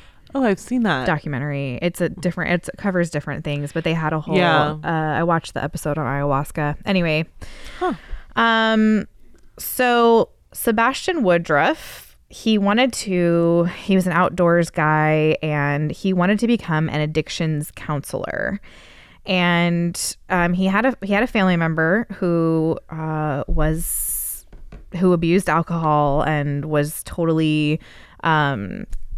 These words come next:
Speaker 2: just a total drunkard, had been an addict forever. And, um,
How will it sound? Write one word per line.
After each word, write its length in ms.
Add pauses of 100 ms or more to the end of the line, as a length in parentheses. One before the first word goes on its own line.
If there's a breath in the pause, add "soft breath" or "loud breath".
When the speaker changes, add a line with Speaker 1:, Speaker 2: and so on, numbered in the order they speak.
(340)
Speaker 2:
just 180
a 60
total 240
drunkard, 600
had 220
been 100
an 100
addict 300
forever. 640 (460 loud breath)
And, 680
um, 720